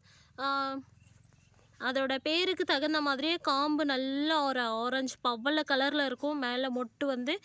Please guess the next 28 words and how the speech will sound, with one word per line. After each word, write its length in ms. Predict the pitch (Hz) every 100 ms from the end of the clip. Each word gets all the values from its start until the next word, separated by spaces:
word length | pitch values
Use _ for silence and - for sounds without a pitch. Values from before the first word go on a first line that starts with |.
| - - -
உங்களுக்கு 680 | 262 262 254 247 240 226 220 - _ _
ஒயிட் 360 | 233 262 302 -
கலர், 260 | 330 285
சாண்டல் 500 | 262 - 269 277 285
கலர் 260 | 285 254 247
மாதிரி 360 | 247 240 269 269
வரும். 240 | 240 269 -
சூப்பரா 420 | 311 - 285 302
இருக்கும். 380 | 277 302 349 311
நைட்ல 380 | 254 302 330 339 -
செம்ம 400 | 262 269 294 330
ஃப்ராக்ரன்ஸ் 500 | 330 277 285 311 302
இருக்கும். 260 | 285 247 330 -
சாமிக்கு 560 | 262 277 320 320 339
ரொம்ப, 460 | 311 262 269 320 359
ரொம்ப 260 | 330 285 349
உகந்த, 580 | 269 294 294 285 349 370 - - -
ஆ, 320 | 269 269 254
ஒரு 500 | 254 262 269 262 254 277
ஃப்ளவர் 320 | 294 277 311
வெரைட்டி 580 | 285 262 247 285 285 311
அப்படின்னு 220 | 262 233 269
சொல்லலாம். 480 | 277 254 240 294 381 - -
கோவில் 360 | - 330 370 359
கிட்டலாம் 460 | 330 269 277 302 277
வைக்கிறீங்க, 560 | 247 311 285 269 262
இல்ல 220 | 269 262
உங்களுக்கு, 720 | 262 262 247 262 254 233 226